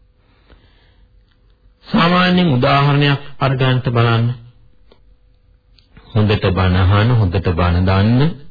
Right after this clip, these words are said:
ආගමානුකූලව කටයුතු කරන කෙනෙක්. තමන්ගේ යම් කිසි දෙයක් නැති වුණාම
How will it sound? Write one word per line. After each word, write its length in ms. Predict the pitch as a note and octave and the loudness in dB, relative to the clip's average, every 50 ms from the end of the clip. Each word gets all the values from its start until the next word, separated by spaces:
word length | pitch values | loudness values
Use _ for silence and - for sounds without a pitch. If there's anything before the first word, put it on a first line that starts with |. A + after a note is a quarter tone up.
| - - - - - - - _ _ _ _ _ - - _ _ _ - _ _ _ _ _ _ _ _ - - - - | -20 -20 -20 -20 -20 -20 -20 _ _ _ _ _ -20 -20 _ _ _ -20 _ _ _ _ _ _ _ _ -20 -20 -10 -4
ආගමානුකූලව 1120 | G#2+ A2 B2 B2 C3 C3+ B2 A#2+ A2+ A2 G#2+ G#2+ G#2+ G#2 - G#2+ G2+ G2+ G2+ F#2+ F#2+ G#2 A2+ | -2 0 0 0 0 0 0 0 0 0 0 0 -2 -2 -4 -4 -2 -2 0 0 0 0 -2
කටයුතු 480 | - - G#2+ F#2+ - G2 F#2+ F2 - G2+ | -2 -2 -4 -2 -2 -2 -2 -2 -4 -6
කරන 300 | - G2+ F2 F2+ F#2 A#2+ | -4 -4 -2 -2 -2 -2
කෙනෙක්. 320 | - - C3+ F#2+ D#2+ - - - - _ _ _ _ _ _ _ _ - - - - _ _ _ _ _ _ _ - _ _ _ _ _ _ _ _ _ _ _ - - | -2 -2 -4 -4 -4 -6 -8 -18 -20 _ _ _ _ _ _ _ _ -20 -20 -20 -20 _ _ _ _ _ _ _ -20 _ _ _ _ _ _ _ _ _ _ _ -14 -6
තමන්ගේ 460 | - B2 C#3+ D3+ D3+ D#3+ D#3+ D3 C3+ | -2 0 0 2 2 2 2 2 2
යම් 140 | C3 C3 C#3 C3 | 2 0 0 0
කිසි 240 | - C#3 B2+ - - | -2 0 0 2 2
දෙයක් 260 | B2 A#2+ A#2 A2+ A2+ - | 2 2 0 0 -2 -2
නැති 280 | A2+ G2+ G2 - - | -2 -2 -2 0 0
වුණාම 680 | G#2+ G#2+ G#2+ G#2 G2+ G2+ G2 F2+ F2+ F2+ G2+ A#2+ D#3 G#3 | 0 0 2 2 2 2 2 2 2 2 2 2 0 0